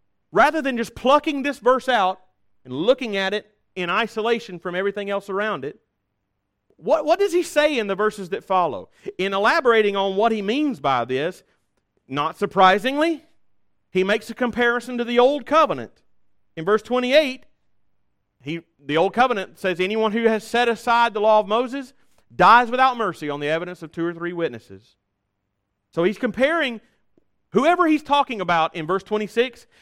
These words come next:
he's comparing it in the Old Covenant to the one who has set aside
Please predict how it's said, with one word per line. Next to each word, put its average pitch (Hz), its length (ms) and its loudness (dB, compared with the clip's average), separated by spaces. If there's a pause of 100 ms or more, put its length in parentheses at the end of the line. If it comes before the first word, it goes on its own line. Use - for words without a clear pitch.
he's 220 220 -4
comparing 220 680 0
it 143 200 -8 (560)
in 175 140 -4
the 175 100 0
Old 254 200 4
Covenant 165 320 0
to 180 60 -8
the 175 80 -2
one 208 220 0
who 202 180 -2
has 185 320 -2 (240)
set - 480 2
aside 180 800 2